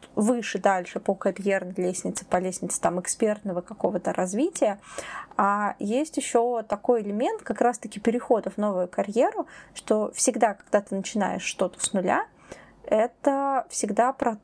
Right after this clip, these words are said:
то, что ты должен отложить свой предыдущий опыт на некоторое время и все свои предыдущие регалии и войти в вот эту вот реку снова. И, на мой взгляд, людям в целом это не очень просто дается, но вот со сменой карьеры,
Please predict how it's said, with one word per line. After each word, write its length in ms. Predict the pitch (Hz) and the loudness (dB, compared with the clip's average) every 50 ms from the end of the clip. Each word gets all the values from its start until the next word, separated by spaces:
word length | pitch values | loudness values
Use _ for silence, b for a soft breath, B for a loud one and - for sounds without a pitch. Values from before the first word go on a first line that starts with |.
| _ - | _ -2
то, 340 | - 214 202 208 226 269 | 0 0 2 2 2 0
что 540 | 294 - - _ - - 226 226 233 247 247 | 0 -2 -6 _ 0 2 2 2 2 0 -2
ты 180 | 214 - - 214 | -4 -2 -4 0
должен 640 | 185 208 214 226 262 240 240 247 247 240 226 214 _ _ - | 2 2 4 2 2 2 0 -2 -4 -4 -6 -8 _ _ 0
отложить 600 | 233 240 - 269 269 277 262 254 233 202 - - | 0 2 4 4 2 2 2 -2 -4 -4 -6 -6
свой 200 | - 208 190 185 | -4 -2 -2 -2
предыдущий 680 | - - 202 190 220 208 185 196 190 - - - - | -2 -4 -2 0 0 0 0 -2 -4 -4 -2 2 2
опыт 440 | 233 381 440 - - 269 - - - _ _ - | 4 2 2 4 2 2 2 0 -20 _ _ -2
на 140 | - 233 220 | 0 0 0
некоторое 560 | 226 214 196 202 - - - 208 190 196 202 | 0 -2 -6 -6 -8 -2 0 0 2 2 0
время 380 | 196 208 196 180 175 175 180 190 | 0 -2 -2 -2 -4 -4 -6 -6
и 20 | |
все 220 | 190 - - 202 196 | -4 0 0 0 0
свои 200 | - - 190 185 | 0 -2 -2 -2
предыдущие 680 | - - 214 190 190 185 214 208 202 - - - 185 180 | -2 -2 -4 -2 -2 -2 -2 -2 -2 -2 -4 -2 -2 -2
регалии 540 | 202 180 - 214 247 349 359 349 294 269 B B B B B B B | -2 0 2 2 2 4 2 0 -2 -2 B B B B B B B
и 100 | - 226 220 | -2 0 2
войти 460 | 214 202 196 185 - - - 269 320 | 2 0 0 -2 -4 -2 0 0 2
в 40 | 311 | 2
вот 180 | 254 208 - | 0 -2 -2
эту 200 | 226 226 - 262 | -4 -4 -2 -2
вот 180 | 226 214 - - | -2 -2 -2 0
реку 460 | 214 214 240 269 - - 277 269 B B B B B B B | 0 2 0 0 2 2 0 0 B B B B B B B
снова. 640 | - - - 247 254 254 220 185 - - - - - B B B B B B B B B B B - | 0 0 0 2 2 0 0 0 -2 -4 -8 -8 -10 B B B B B B B B B B B -2
И, 40 | 208 | 0
на 120 | 196 208 | 2 4
мой 140 | 214 294 392 | 2 2 2
взгляд, 420 | - 285 233 247 247 285 403 466 - _ - - - _ - _ - - - - | 0 -2 -2 0 2 2 2 2 -2 _ -16 -16 -16 _ -20 _ -20 -10 -2 0
людям 420 | 240 240 285 320 359 349 359 311 | 2 2 4 2 2 2 0 -2
в 80 | - - | -2 -2
целом 340 | - - 294 320 330 294 269 | 2 2 2 2 2 0 -2
это 180 | 269 - 240 | -2 -2 -4
не 100 | 233 247 | -2 -2
очень 320 | 262 269 254 214 - 214 208 | 0 -2 -2 -4 -4 -6 -4
просто 380 | - 220 214 208 208 - 202 | 0 0 0 0 -2 -4 -2
дается, 580 | 185 185 190 202 - 302 466 508 - - - 233 | 0 0 0 0 0 0 0 0 -2 -4 -4 -2
но 140 | 226 240 254 | 0 0 0
вот 180 | 262 254 254 | 0 -2 -2
со 120 | - - 220 | -2 -4 -2
сменой 400 | - - 247 254 226 202 180 180 | -2 -2 -2 -2 0 -2 -2 -2
карьеры, 600 | - 214 202 196 185 190 247 339 480 480 427 | -2 -2 -2 -2 0 0 0 0 2 0 0